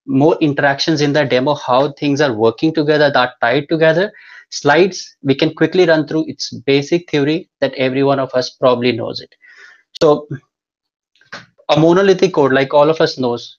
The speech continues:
it's, it's just one single repository. We, we can have a common build system, some common libraries. Of course, it has its advantages, like there is one code, you have a simple deployment process, one, only one repository to check out. So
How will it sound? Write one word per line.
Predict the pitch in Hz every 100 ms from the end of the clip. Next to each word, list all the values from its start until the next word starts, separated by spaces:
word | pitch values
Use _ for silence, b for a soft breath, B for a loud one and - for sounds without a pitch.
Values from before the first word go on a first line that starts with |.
| -
it's, | 131 -
it's | 147
just | - 160 -
one | 147 143
single | - 135 147
repository. | 143 143 131 127 131 135 135 131
We, | 120 131 131
we | 131
can | 139
have | 139 127
a |
common | 127 123 127 120
build | 123 127
system, | 139 123 - 131
some | 123 135 131
common | 131 127 120
libraries. | 117 117 120 123 123 B B B -
Of | 135
course, | - 170 170
it | 151
has | 151 143
its | 147
advantages, | 143 131 139 143 135 143 143 - _
like | 117 113
there | 123
is | 120
one | 120 127 139
code, | 139 131 127 -
you | 117
have | 123
a |
simple | 123 127 135 127
deployment | 135 131 131 131
process, | 131 127 127 123 - B B B B -
one, | 120 147
only | 160 147 143
one | 139
repository | 127 135 127 120 117 113
to | 120
check | 120 117 110
out. | - _ _ _ _ _
So | -